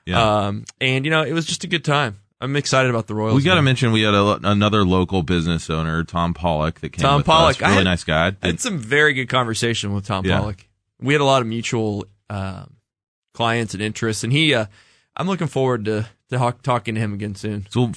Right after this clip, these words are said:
Speaker 2: He, he linked in me immediately, uh, the next day. It was great.
Speaker 1: Let's talk a little bit about the Royals and the K. I mean,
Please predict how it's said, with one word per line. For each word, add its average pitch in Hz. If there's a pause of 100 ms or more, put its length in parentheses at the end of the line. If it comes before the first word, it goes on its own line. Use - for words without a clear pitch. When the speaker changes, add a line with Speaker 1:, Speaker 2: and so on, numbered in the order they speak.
Speaker 2:
He, 156
he 190
linked 190
in 180
me 123
immediately, 117
uh, 107 (200)
the 120
next 117
day. 120
It 107
was 104
great. 107 (360)
Speaker 1:
Let's 104
talk 113
a 98
little 95
bit 87
about 85
the 85
Royals 82
and 80
the 71
K. 69 (800)
I 82
mean, 82